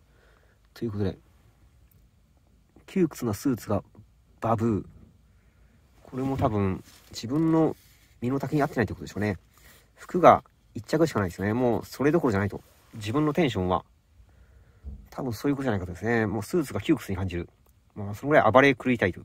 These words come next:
いうことですね。自分の心はもう一着どころじゃないということで、まあ、そういうことなんでしょうかね。うん。君の脳内はもう踊れずにはいられない。まあ、でもラッパーに関してはですね、この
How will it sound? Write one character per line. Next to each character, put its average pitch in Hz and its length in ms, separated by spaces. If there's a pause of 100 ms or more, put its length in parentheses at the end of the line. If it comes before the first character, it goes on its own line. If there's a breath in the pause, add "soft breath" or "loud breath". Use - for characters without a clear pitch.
い 101 60
う 95 40
こ - 60
と 170 60
で - 60
す - 60
ね。 95 120 (760 soft breath)
自 107 140
分 143 180
の 147 80
心 160 320
は 107 120
も 92 360
う - 40 (880)
一 110 160
着 147 240
ど 151 100
こ 135 60
ろ 110 60
じ 98 60
ゃ - 20
な 95 60
い 90 40
と - 140
い 101 100
う 87 60
こ - 60
と - 80
で、 92 220 (840)
ま 98 240
あ、 98 40 (100)
そ - 180
う 113 40
い 113 40
う 107 40
こ 113 60
と 117 60
な 98 40
ん - 20
で 82 60
し - 40
ょ - 80
う - 40
か - 120
ね。 - 160 (180)
う 110 40
ん。 87 340 (2000 soft breath)
君 139 100
の 143 60
脳 143 140
内 110 140
は 98 60
も 98 180 (200)
う 101 80
踊 127 180
れ 131 80
ず 131 80
に 120 120
は - 160
い 92 60
ら 90 80
れ 82 60
な 85 60
い。 - 80 (340)
ま - 60
あ、 - 20
で 151 60
も 110 80
ラ 107 120
ッ - 20 (160)
パ 175 120
ー - 40
に 185 80
関 214 140
し - 40
て 101 60
は 95 40
で - 20
す 92 40
ね、 95 60
こ 117 80
の 120 180